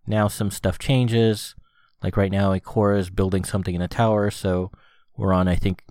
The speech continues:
week three of there just being a bunch of junk behind her. <laughs> She's building something.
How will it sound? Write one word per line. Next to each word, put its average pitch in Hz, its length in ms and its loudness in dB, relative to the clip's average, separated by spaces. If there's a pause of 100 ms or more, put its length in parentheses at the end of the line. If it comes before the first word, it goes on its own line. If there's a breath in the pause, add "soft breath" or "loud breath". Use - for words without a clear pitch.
(180)
week 98 180 -4
three 95 440 2
of 92 160 -6
there 90 180 0
just 90 220 -8
being 90 160 -2
a 90 40 -2
bunch 85 220 -2
of 80 60 -14
junk 92 300 -2
behind 92 340 -2
her. 95 300 4 (180)
<laughs> - 180 -20
She's - 240 -12
building 104 380 6
something. 95 600 -2